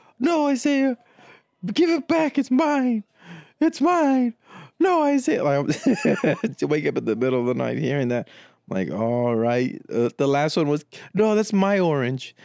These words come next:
That's my orange, Isaiah. That's my orange." I was like, "Really? You're dreaming about an orange? You're dreaming about him taking away an orange?" How simple, how simple our kids' lives are right now, or my kids' lives are right now. It's nice.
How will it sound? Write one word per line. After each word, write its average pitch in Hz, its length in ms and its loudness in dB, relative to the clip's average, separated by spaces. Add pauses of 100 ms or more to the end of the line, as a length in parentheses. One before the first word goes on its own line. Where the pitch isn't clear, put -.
(140)
That's - 260 -4
my 226 280 0
orange, 208 320 0
Isaiah. 202 420 0
That's 220 180 -4
my 240 300 0
orange." 220 340 -2
I - 40 -10
was 143 120 -6
like, 113 120 -2
"Really? 127 420 0 (480)
You're 117 100 0
dreaming 123 400 0
about 120 220 0
an 107 80 0
orange? 113 560 -2 (120)
You're 101 140 -2
dreaming 113 240 0
about 110 220 0
him 104 180 -2
taking 107 260 -2
away 104 180 -2
an 101 80 -2
orange?" 101 480 -4 (580)
How 123 100 -4
simple, 107 560 -4 (840)
how 113 100 -4
simple 104 380 -6
our 95 100 -2
kids' - 280 -12
lives - 260 -12
are - 180 -10
right - 200 -12
now, - 220 -16 (120)
or 92 100 -8
my 92 180 -4
kids' 85 300 -8
lives 82 260 -8
are 80 140 -6
right 80 180 -6
now. 82 220 -14 (1600)
It's - 160 -16
nice. 139 380 -6